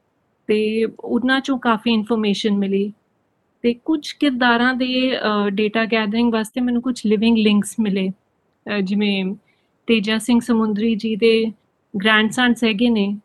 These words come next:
ਜਸਜੀਤ ਸਮੁੰਦਰੀ ਜੀ ਤੇ ਤਰਨਜੀਤ ਸੰਧੂ ਜਿਹੜੇ ਕਿ ambassador of India ਨੇ ਯੂ ਐਸ ਦੇ ਵਿੱਚ। ਸੋ ਉਹਨਾਂ ਨਾਲ ਗੱਲਾਂ ਬਾਤਾਂ ਕੀਤੀਆਂ, ਉਹਨਾਂ ਤੋਂ ਇਨਫਰਮੇਸ਼ਨ ਗੈਦਰ ਕੀਤੀਆਂ।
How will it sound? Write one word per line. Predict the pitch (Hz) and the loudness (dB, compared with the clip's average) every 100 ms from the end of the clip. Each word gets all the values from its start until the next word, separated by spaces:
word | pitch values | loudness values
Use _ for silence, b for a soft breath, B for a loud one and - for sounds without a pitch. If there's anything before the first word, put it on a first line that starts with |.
| - | -8
ਜਸਜੀਤ | 214 208 220 208 | -8 -6 -6 -6
ਸਮੁੰਦਰੀ | 208 214 202 185 202 | -4 -4 -2 -2 -2
ਜੀ | 196 208 202 | -2 -2 -2
ਤੇ | 202 196 190 202 _ _ _ _ | 0 2 0 -4 _ _ _ _
ਤਰਨਜੀਤ | 233 214 226 214 220 | 0 2 2 2 -2
ਸੰਧੂ | - 220 214 226 | -2 -2 0 0
ਜਿਹੜੇ | 214 214 208 | 0 0 0
ਕਿ | 202 214 202 202 | 0 0 0 0
ambassador | 208 208 190 220 214 226 | 0 0 -2 -2 0 2
of | 220 214 | 2 0
India | 202 208 | 2 2
ਨੇ | 208 208 | 2 0
ਯੂ | 196 190 | 2 2
ਐਸ | 190 - | 0 -2
ਦੇ | 202 | -2
ਵਿੱਚ। | 190 196 - _ _ _ _ _ _ _ _ - | -2 -4 -20 _ _ _ _ _ _ _ _ -6
ਸੋ | 247 | -4
ਉਹਨਾਂ | 220 233 240 | -2 2 2
ਨਾਲ | 240 233 | 2 2
ਗੱਲਾਂ | 214 208 214 | 0 0 0
ਬਾਤਾਂ | 208 202 220 | -2 -4 -4
ਕੀਤੀਆਂ, | 208 214 208 226 | -2 -4 -4 -6
ਉਹਨਾਂ | 226 240 240 | -2 -2 0
ਤੋਂ | 240 | -2
ਇਨਫਰਮੇਸ਼ਨ | 220 220 208 208 226 208 | -4 -4 -2 -2 -2 0
ਗੈਦਰ | 208 196 202 | 0 0 -2
ਕੀਤੀਆਂ। | 214 196 214 | -2 -4 -4